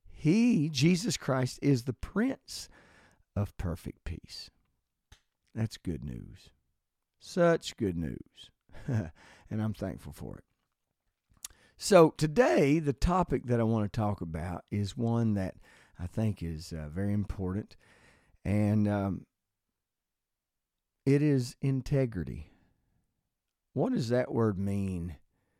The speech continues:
to you? I can tell you what it means to me. I looked up the definition of integrity, but I don't even want to give that. You can do that. You can, you can Google the word integrity, definition of integrity. You can find that.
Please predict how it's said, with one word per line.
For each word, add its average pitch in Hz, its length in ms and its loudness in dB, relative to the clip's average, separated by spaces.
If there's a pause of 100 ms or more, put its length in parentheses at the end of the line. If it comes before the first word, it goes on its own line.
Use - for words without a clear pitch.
(120)
to 107 100 -6
you? 104 460 0 (1500)
I 127 80 0
can 127 100 2
tell 123 120 2
you 123 80 4
what 117 120 4
it 87 60 0
means 95 320 0
to - 80 -8
me. 98 420 -6 (640)
I 120 140 2
looked 151 360 6
up 147 300 4
the 113 160 -4
definition 120 720 0
of 104 100 -4
integrity, 101 520 -4
but 127 160 -4
I 147 120 -4
don't 175 220 -4
even 139 240 -4
want 123 140 -2
to 110 40 -4
give 98 300 -6
that. 76 240 -14
You 156 160 -6
can 123 180 -4
do 95 180 -6
that. 85 300 -8 (400)
You 123 260 -4
can, 101 300 -6 (460)
you 175 120 -10
can 104 240 -10
Google 104 540 0 (140)
the 117 80 -4
word 113 260 -2
integrity, 98 720 -6 (420)
definition 139 760 0
of 117 120 -2
integrity. 101 580 -4
You 160 140 -6
can 101 180 -10
find 71 380 -16
that. 92 220 -10